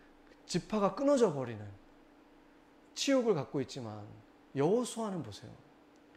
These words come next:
여호수아는 그때 당시에는 어리석은 선택을 한 거예요. 말만 하면 다 가질 수 있는데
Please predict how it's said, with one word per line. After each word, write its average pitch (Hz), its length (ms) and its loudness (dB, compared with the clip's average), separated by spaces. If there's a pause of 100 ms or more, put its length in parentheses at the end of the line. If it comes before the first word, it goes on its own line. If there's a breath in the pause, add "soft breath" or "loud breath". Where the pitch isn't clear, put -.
(520 soft breath)
여호수아는 170 960 4 (580 soft breath)
그때 240 280 4
당시에는 180 500 6
어리석은 233 460 8
선택을 220 440 4
한 208 100 0
거예요. 107 440 -2 (720 soft breath)
말만 262 440 8
하면 247 340 8
다 208 160 0
가질 226 220 8
수 185 160 2
있는데 123 580 2